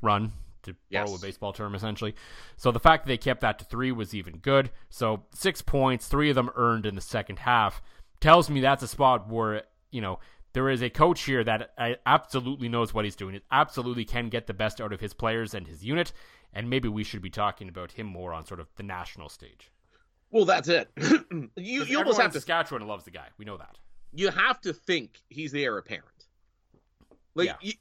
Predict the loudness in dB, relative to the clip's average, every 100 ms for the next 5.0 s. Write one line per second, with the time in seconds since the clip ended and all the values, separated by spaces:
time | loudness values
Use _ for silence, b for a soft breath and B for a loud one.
0 | _ -4 0 2 2 2 -2 -6 -4 -6
1 | -6 -10 -6 0 0 0 -4 -2 -4 -6
2 | -4 -4 -4 -10 -12 B 0 0 2 -2
3 | -2 0 0 2 2 4 4 4 0 0
4 | 0 0 -2 -2 -4 _ _ -10 -6